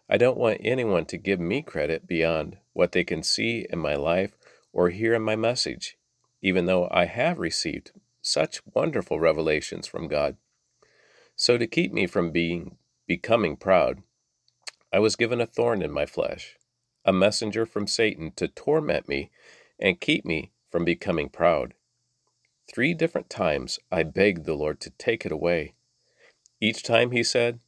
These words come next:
"My grace is all you need. My power works best in weakness." So now I am glad to boast about my weaknesses,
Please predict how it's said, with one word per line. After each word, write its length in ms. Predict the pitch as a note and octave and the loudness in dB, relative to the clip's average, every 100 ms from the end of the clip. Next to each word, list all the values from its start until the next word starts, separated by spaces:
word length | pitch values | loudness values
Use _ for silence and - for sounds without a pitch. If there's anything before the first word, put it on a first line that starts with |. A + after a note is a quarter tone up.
| _ _ _ _ | _ _ _ _
"My 140 | - F2+ | 2 2
grace 600 | E2 F#2+ F2 D#2+ - - _ _ | 4 4 4 2 -6 -8 _ _
is 160 | F#2+ D#2+ | -4 0
all 260 | - F#2+ | 4 4
you 200 | F#2+ F2 | 4 0
need. 320 | E2+ E2 D2 - _ _ _ _ _ | -2 -4 -8 -16 _ _ _ _ _
My 160 | - F#2 | 2 2
power 420 | - - D3 G2 | 2 2 2 2
works 340 | D#2+ F2 F2 | 0 -4 -6
best 460 | - F#2 D#2 C#2+ - | -4 0 0 -2 -8
in 160 | - D#2 | -8 -4
weakness." 560 | E2 - C2+ - - - _ _ _ _ _ _ _ _ | -4 -4 -8 -6 -8 -12 _ _ _ _ _ _ _ _
So 200 | - G#2+ | 0 4
now 460 | G2+ F#2+ G2 B2 C3 _ _ _ - | 6 6 4 2 -6 _ _ _ -2
I 80 | B2 | 0
am 80 | B2 | 0
glad 280 | B2 C3+ B2+ | 0 0 0
to 40 | |
boast 380 | G#2+ B2+ B2 - | 4 4 4 -4
about 320 | F2+ F2+ E2+ | 0 2 4
my 140 | E2 | 2
weaknesses, 720 | D#2+ D#2+ - E2 - F#2 - | 2 0 -4 -4 -2 -2 -4